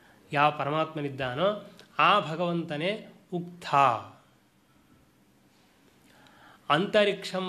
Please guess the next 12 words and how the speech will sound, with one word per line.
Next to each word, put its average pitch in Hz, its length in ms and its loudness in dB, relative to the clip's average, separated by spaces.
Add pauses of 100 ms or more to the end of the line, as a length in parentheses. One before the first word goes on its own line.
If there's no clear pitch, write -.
ವಾ 185 140 4 (160)
ಅನುಪತಂತಿ 160 720 -2
ಅಂತರಿಕ್ಷಂ 170 760 -4 (140)
ಅನುಧಾವಯಂತಿ. 143 1080 -2 (580)
ಅದೇ 139 200 2 (1700)
ಆ 175 60 6 (160)
ಅಂತರಿಕ್ಷದಲ್ಲಿರ್ತಕ್ಕಂತಹ 190 1160 -2
ಪರಮಾತ್ಮ 170 420 -2
ಏನು 175 220 0
ಮಾಡ್ತಾನೆ 160 400 -2
ಅಂತ 147 160 -6
ಕೇಳಿದ್ರೆ, 147 300 -2